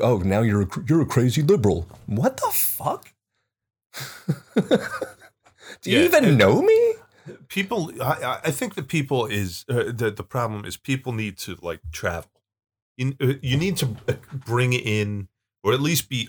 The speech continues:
Speaker 2: open to experiencing other things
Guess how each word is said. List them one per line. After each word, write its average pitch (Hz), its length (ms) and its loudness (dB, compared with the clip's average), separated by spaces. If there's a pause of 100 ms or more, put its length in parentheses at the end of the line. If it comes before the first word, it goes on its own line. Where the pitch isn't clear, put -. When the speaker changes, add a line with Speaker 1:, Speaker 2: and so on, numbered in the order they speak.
Speaker 2:
open 113 420 0
to 90 480 0 (280)
experiencing 104 1160 -2 (600)
other 110 340 2
things 78 760 -4